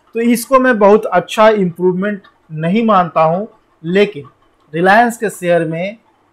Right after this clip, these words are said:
पिछले कई दशकों से demand लगातार बना रहा है,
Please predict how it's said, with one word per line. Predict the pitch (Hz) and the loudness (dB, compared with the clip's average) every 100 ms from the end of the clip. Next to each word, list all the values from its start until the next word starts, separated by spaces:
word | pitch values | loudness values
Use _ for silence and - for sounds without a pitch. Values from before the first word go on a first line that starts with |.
| _ _ | _ _
पिछले | 185 190 202 | -8 -2 -2
कई | 196 185 226 | -2 2 2
दशकों | 220 208 - 196 | 2 -2 -4 -10
से | 160 185 | -4 -4
demand | 180 139 156 165 190 185 | -4 -6 0 2 2 2
लगातार | 160 151 151 175 185 | 2 2 2 2 2
बना | 160 139 143 | 0 -4 0
रहा | 165 165 165 165 | 2 4 2 2
है, | 180 208 | 0 -4